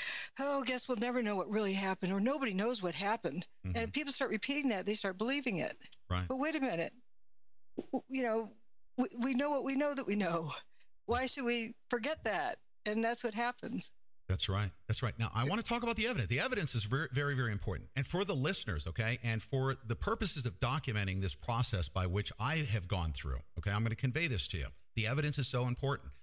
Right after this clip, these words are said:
Speaker 2: The presentations that Doctor Judy Wood has been doing for years, okay, even through her five hundred plus page textbook, Presenting the Evidence, how to look at the evidence and how to not be distracted by it. And Doctor Judy has also learned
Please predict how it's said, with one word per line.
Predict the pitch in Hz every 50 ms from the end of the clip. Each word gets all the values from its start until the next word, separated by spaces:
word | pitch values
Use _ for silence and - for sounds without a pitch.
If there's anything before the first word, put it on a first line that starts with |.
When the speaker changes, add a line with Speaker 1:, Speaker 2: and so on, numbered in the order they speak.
| - - -
Speaker 2:
The | 131
presentations | - - - 175 214 220 202 208 - - 170 143 160 156 - 151 143 131
that | - 104 -
Doctor | - 107 113 123 - 123 110
Judy | - - 117 113 117
Wood | 113 104 101 101 101 98
has | 98 95
been | - - 95 90
doing | 101 101 98 101 98 90
for | - - 92
years, | 85 90 104 117 131 139 113 71 69 - - - - - - - - -
okay, | 87 - 104 95 92
even | - 151 156 165
through | 127 - - 139 139
her | 123 127 120 113 - - - - - - -
five | - 139 160 143
hundred | 127 147 139 131
plus | - - - 131 127 127 - - - - - - -
page | - 123 135 131 123 - - - -
textbook, | - 131 123 - - - - 78 69 - - -
Presenting | 95 85 87 104 127 143
the | 139 143 143
Evidence, | 143 156 196 226 240 - - - - - - - - - -
how | 131 127
to | 120 110 -
look | 110 107 123 175 190 -
at | 240
the | - 185 151
evidence | 107 90 80 98 135 190 208 - - - - - - - - -
and | 104 107
how | 117 127 131
to | 107 107
not | 101 117 135 156 -
be | - 175 165
distracted | 160 156 - - 110 92 87 87 - 87 78
by | - 82 82 95
it. | 123 147 - - - -
And | 87
Doctor | 80 107 120 - -
Judy | 120 - 160 165 180 165
has | 107 123 113
also | 147 170 208 220 - -
learned | 127 110 107 107 104 104 107 110